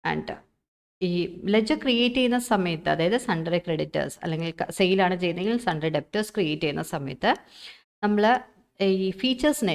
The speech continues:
എഫ് ലെവൻ ഫീച്ചേഴ്സിലെ ബിൽ വൈസ് ഡീറ്റെയിൽസ് എന്ന് പറയുന്ന ഒരു ഓപ്ഷൻ എനേബിൾ ചെയ്തത് പോ-, ചെയ്യുന്നത് കൊണ്ട് തന്നെ ഓരോ സൺട്രി ക്രെഡിറ്റേഴ്സും ഓരോ സൺട്രി ഡെപ്റ്റേഴ്സും ക്രിയേറ്റ് ചെയ്യുമ്പോൾ അതിനകത്തും balances bill by bill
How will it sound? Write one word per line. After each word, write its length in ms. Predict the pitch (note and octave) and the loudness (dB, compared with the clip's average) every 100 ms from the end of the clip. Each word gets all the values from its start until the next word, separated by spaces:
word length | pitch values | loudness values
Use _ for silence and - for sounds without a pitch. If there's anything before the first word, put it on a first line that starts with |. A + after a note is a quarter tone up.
| - | 0
എഫ് 120 | A3+ | 0
ലെവൻ 180 | A#3 B3 B3 | 0 0 -2
ഫീച്ചേഴ്സിലെ 440 | A3+ A3+ A3 A#3 G#3+ | -2 -2 -2 -4 -2
ബിൽ 120 | G3 G#3 | -2 0
വൈസ് 160 | A3 G#3+ | -2 -4
ഡീറ്റെയിൽസ് 340 | G#3 G#3 G3+ | -4 -4 -2
എന്ന് 100 | G3+ G3+ | -6 -2
പറയുന്ന 220 | G3 G3 | -2 -2
ഒരു 60 | F#3 E3 | -4 -6
ഓപ്ഷൻ 240 | - G#3 E3+ | -4 -2 -2
എനേബിൾ 280 | E3+ G3 G3 F#3+ | -2 -4 -4 -4
ചെയ്തത് 300 | E3 E3 F3 E3+ | -4 -4 -6 -6
പോ-, 160 | D#3+ - | -10 -6
ചെയ്യുന്നത് 300 | F3+ E3+ F3+ G3 | -4 -2 -4 -4
കൊണ്ട് 160 | D#3+ D#3 D#3 | -4 -4 -6
തന്നെ 280 | D3 G#3+ B3+ - - _ G#3+ | -6 -8 -8 -20 -20 _ 2
ഓരോ 220 | A3 B3 D#4 D#4 | 4 4 0 0
സൺട്രി 280 | F#3+ D#3+ F3 | -4 -2 -4
ക്രെഡിറ്റേഴ്സും 600 | E3+ D#3 D#3+ D#3 D#3+ F3 E3 | -2 -4 -2 -2 -2 -6 -2
ഓരോ 180 | F3+ A3+ A3+ | -2 -2 -4
സൺട്രി 240 | E3 E3+ E3 | -6 -4 -4
ഡെപ്റ്റേഴ്സും 400 | E3 - F3 G3+ G3 | -4 -4 -4 -4 -6
ക്രിയേറ്റ് 360 | D#3 D3 - | -4 -6 -4
ചെയ്യുമ്പോൾ 380 | D3 C3+ C3+ G3 - | -4 -4 -6 -8 -6
അതിനകത്തും 680 | G3+ G#3+ G3+ D3+ D3 F#3+ B3+ - - - E3 F3+ | -4 -4 -4 -4 -6 -2 -4 -6 -20 -20 -2 2
balances 540 | F#3 G3+ G#3+ A3 A3 E3+ | 4 2 0 -2 -6 -2
bill 140 | F3+ G3 F#3+ | 0 2 0
by 80 | G#3 F3+ | 0 0
bill 120 | E3 | -2